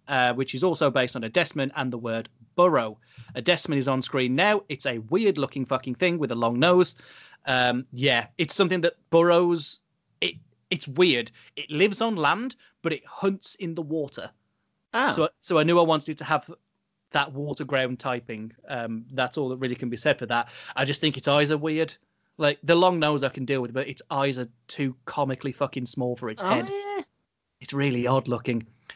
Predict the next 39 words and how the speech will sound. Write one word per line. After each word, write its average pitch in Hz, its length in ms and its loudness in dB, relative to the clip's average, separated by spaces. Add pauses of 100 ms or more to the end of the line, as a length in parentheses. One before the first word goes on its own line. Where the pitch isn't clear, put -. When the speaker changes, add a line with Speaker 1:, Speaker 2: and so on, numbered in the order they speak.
(180)
Speaker 1:
Okay, 143 180 2
now 147 200 4
we'll 147 140 4
do 127 160 0
the 113 80 -8
bug, 110 220 -6
shall 107 220 -10
we? 113 200 -10 (540)
Okay. 120 580 0 (420)
Here's 170 300 4 (180)
Absorbug. 147 720 0 (320)
It's 143 160 -12
a 135 100 -4
bug 185 320 -4
and 117 220 -10
dark 226 260 2
type 143 220 -4
Pokemon, 139 580 -2
and 127 160 -4
it, 120 180 -8
it 127 220 -4
comes 143 220 -4
from 135 100 -4
the 127 80 -2
words 120 240 0
absorb 196 560 4
and 123 260 -8
bug, 254 320 6
and 147 120 -4
it 131 100 -6
is 120 80 -12
based 123 340 -6
on 127 120 -10
a 120 40 -6
larva 165 600 2 (640)
for 156 440 4 (180)
the, 151 160 2
its - 200 -8
evolution, 165 800 0